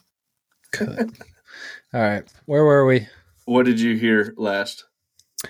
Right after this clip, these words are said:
Speaker 1: The last thing I heard before you cut out was we have the Cavs and the Knicks.
Speaker 2: Okay. All right. So the other game going on tonight, we have the Cavs and the Knicks. Series is tied one one right now.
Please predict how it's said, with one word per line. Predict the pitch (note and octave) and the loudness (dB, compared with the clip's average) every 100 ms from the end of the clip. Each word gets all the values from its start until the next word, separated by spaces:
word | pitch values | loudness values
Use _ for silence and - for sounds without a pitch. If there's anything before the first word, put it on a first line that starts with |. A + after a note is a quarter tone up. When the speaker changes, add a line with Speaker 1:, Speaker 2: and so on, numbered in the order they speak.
| - - | -14 -4
Speaker 1:
The | |
last | C3 E3+ F#3 - | 2 2 2 0
thing | E3+ D3+ | -2 0
I | |
heard | D3 C#3 C3+ A#2+ | 2 4 2 0
before | A#2+ C3 | -6 -4
you | B2 A#2+ | -2 -2
cut | - A#2+ | -2 0
out | A2+ G#2+ G#2 G2+ | 2 4 2 0
was | A2 G#2+ G#2 G#2 G2+ G2+ - | 0 0 2 2 2 0 -4
we | A#2 G#2 | -4 -2
have | A2 G#2 G#2 G2+ G2+ G2 | 0 0 0 0 -2 -4
the | - | -6
Cavs | - C3+ D3+ D3 | -2 0 0 0
and | B2+ | 0
the | |
Knicks. | G#2 - - - - - _ | -2 -4 -8 -8 -10 -14 _
Speaker 2:
Okay. | A2 A2 G2+ F2 - _ _ _ - - - | -10 -2 -2 -4 -14 _ _ _ -20 -20 -2
All | - | 2
right. | C#3 A#2 | 2 2
So | - C#3 | 2 2
the | C3 | 4
other | C#3 D3+ | 4 4
game | D3 D3 | 2 2
going | C#3 C3+ | 2 2
on | C3+ | 2
tonight, | B2 C3+ A#2 | 2 -2 0
we | A#2+ | 2
have | A2+ | 0
the | A2 | -2
Cavs | A#2+ A2+ A2+ B2 | 0 0 0 -4
and | B2+ | -2
the | |
Knicks. | A#2 A2 A2+ | 0 0 -2
Series | - - - B2 A#2+ C3 B2 | -8 -8 -4 2 2 2 0
is | A2+ | -4
tied | - B2 A#2 A2 | 0 0 0 0
one | G#2+ A#2 A2 | -2 0 -2
one | G#2 A2+ | -2 -2
right | A#2 A#2+ | -2 -4
now. | B2 C3 E3 | -2 -4 -6